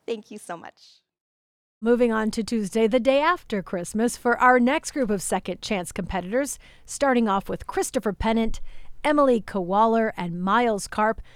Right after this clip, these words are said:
Speaker 2: This was an exciting game that was pretty evenly matched throughout. Christopher took an early lead in Double Jeopardy, but Miles worked hard to chip away at that lead, eventually getting within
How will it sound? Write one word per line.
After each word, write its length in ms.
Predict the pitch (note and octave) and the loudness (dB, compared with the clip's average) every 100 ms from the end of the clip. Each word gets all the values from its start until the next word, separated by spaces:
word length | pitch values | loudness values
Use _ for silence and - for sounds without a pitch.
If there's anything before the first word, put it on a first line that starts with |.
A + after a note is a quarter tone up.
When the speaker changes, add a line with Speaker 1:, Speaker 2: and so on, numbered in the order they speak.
| - - | -20 -10
Speaker 2:
This 100 | F#4 | -4
was 140 | G#4+ A4 | 0 0
an 60 | |
exciting 500 | G#4 - D4+ D#4+ D#4 | -2 -2 -2 0 0
game 360 | A3+ B3 A3+ F#3 | 0 0 -2 -4
that 140 | F3+ | -8
was 120 | G#3 | -8
pretty 380 | - - E4+ F4 - | -12 -12 -8 -8 -6
evenly 260 | A3 G#3+ F3+ | -4 -4 -4
matched 340 | E3+ F3 - | -6 -10 -10
throughout. 420 | F3 E3 F#3 - | -10 -4 -4 -4
Christopher 400 | - C4+ C#4 A3+ | -6 -6 -6 -6
took 200 | - G#3 | -6 -10
an 80 | F#3 | -8
early 240 | F#3+ G3+ | -6 -4
lead 240 | G#3 F3 F3 | -4 -6 -6
in 120 | F3 | -6
Double 320 | F#3+ G3 F3 | -6 -6 -10
Jeopardy, 480 | D#3+ G3+ G#3+ F#3+ F3+ | -8 -6 -4 -6 -6
but 260 | F3 F#3 - - - - | -4 -4 -6 -14 -14 -6
Miles 420 | A#3 D#4 F4 A3+ | -2 2 2 0
worked 280 | G3+ C4+ - | 0 -2 -2
hard 240 | B3 C#4+ | -2 -2
to 40 | G#3 | -2
chip 280 | - D4+ | -6 -6
away 280 | B3 A#3+ C#4 | -2 0 0
at 100 | A3 | 0
that 200 | F#3 D#3+ | -2 -4
lead, 160 | F#3+ G3 | -2 -2
eventually 580 | F#3 C#4 D#4+ A#3 G#3+ G#3 | 2 0 0 -2 -2 -2
getting 360 | F#3+ B3 C#4 G#3+ | 0 0 0 0
within 380 | G3 - G#3 | -2 -2 -4